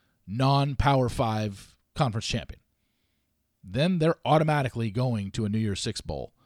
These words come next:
which is unheard of for <laughs> S M U football. S M U minus the nineteen and a half at home against Navy.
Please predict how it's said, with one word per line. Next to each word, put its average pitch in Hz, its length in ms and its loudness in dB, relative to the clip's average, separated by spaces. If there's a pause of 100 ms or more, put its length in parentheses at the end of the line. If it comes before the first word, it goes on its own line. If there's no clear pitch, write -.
(200)
which - 120 -6
is 143 120 2
unheard 151 340 4
of 85 140 -4
for - 160 -6
<laughs> - 0 -
S - 180 0
M 123 100 -2
U 117 80 -2
football. - 480 -6 (800)
S 160 200 6
M 180 120 6
U 160 100 4
minus 147 300 2
the 143 80 -2
nineteen 131 300 0
and 123 120 0
a - 20 2
half 117 200 0
at 107 80 0
home 107 160 0
against 95 280 -4
Navy. 123 400 -2